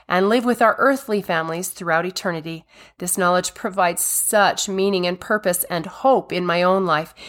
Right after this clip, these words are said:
and I am so incredibly grateful for it. I'm grateful for the families I've been blessed with,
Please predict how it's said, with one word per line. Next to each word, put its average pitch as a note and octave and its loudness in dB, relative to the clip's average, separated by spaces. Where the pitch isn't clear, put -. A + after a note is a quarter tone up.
and F3+ 2
I F3 4
am E3 -2
so F#3 0
incredibly G3 0
grateful F#3+ 0
for G3 2
it. - -2
I'm F#3 0
grateful G#3 0
for G3 -2
the F3+ -2
families F3 0
I've F3+ 0
been E3 -2
blessed D#3+ -2
with, D#3+ -4